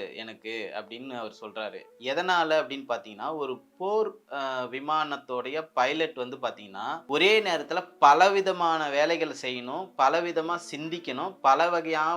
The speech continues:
பார்க்கணும். இப்போ நீங்க யோசிச்சு பாருங்க, நீங்க ஆக்ஷன் படமெல்லாம் பார்த்திருப்பீங்க, ஹாலிவுட் படமெல்லாம் பார்த்திருப்பீங்க. அதுல வந்து ஒரு போர் விமானத்தோட, அதாவது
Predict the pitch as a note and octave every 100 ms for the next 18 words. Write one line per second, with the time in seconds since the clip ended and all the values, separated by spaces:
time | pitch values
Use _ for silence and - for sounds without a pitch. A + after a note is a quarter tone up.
0 | E3 - C#3+ E3+ C#3+ A2+ F#2 _ - -
1 | _ _ B2+ C3 C3+ C3 B2 B2 D#3+ G#3+
2 | - E3+ C#3+ B2+ A#2 A#2 A#2 A2+ A#2 C#3
3 | - C#3+ C3 B2+ C3 C3 B2 A#2+ A#2+ A2+
4 | G#2+ G#2+ G#2 - A2 A#2+ A#2+ A#2 G#2+ G2+
5 | G2+ G#2+ G2 G2+ G2+ G2+ G2 G2 G2 F#2+
6 | - - C3+ C3 C3+ F3 E3+ C3 A#2 A2
7 | G#2 G2+ - - - F#3+ G3+ E3+ D#3 D3
8 | C#3+ C3+ B2 C#3 E3+